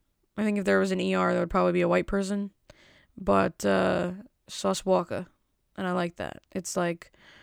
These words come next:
"Waka, waka, waka, wanna hear a funny-ass joke?" Um, like Pac-Man. Like, if Pac-Man was a rapper,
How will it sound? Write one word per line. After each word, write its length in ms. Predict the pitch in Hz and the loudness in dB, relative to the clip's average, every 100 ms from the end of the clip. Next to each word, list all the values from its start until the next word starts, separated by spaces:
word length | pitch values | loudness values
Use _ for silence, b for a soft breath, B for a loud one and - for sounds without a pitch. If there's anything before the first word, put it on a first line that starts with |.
| b b - - | b b -10 2
"Waka, 260 | 196 190 | 2 4
waka, 300 | 185 185 180 | 4 4 2
waka, 320 | 180 180 170 165 | 2 2 0 -4
wanna 200 | 170 175 | -2 -2
hear 200 | 180 170 | -2 -2
a 40 | |
funny-ass 520 | 165 185 180 175 180 | -2 -2 0 -2 -4
joke?" 380 | - 185 214 - _ b b b b b b b b b b b - | 0 0 0 -6 _ b b b b b b b b b b b -14
Um, 380 | - 107 - - | -10 -8 -8 -10
like 220 | - 202 - | -6 -6 0
Pac-Man. 560 | 202 175 180 185 185 | 0 0 -6 -6 -6
Like, 120 | 196 | -4
if 100 | 196 | -2
Pac-Man 460 | - 208 190 202 190 | 0 -2 0 -2 0
was 120 | 190 | 0
a 60 | 180 | 0
rapper, 560 | 175 170 - 160 180 | -2 -2 -4 -6 -6